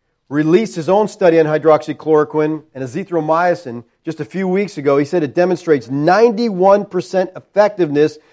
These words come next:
in more than a thousand patients with zero side effects. But better not take that drug,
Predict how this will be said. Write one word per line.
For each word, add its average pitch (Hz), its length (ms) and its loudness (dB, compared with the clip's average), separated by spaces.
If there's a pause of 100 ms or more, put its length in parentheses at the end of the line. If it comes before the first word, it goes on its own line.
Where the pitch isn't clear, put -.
(120)
in 151 160 -2
more 190 280 2
than 175 160 4
a 131 60 -2
thousand 202 720 0
patients 180 680 -2 (1160)
with 143 160 -8
zero 156 680 4
side 139 340 0
effects. - 400 -18 (3000)
But 107 240 -12 (760)
better 139 140 -8
not 104 180 -12
take 117 240 -14
that 107 220 -18
drug, 64 120 -20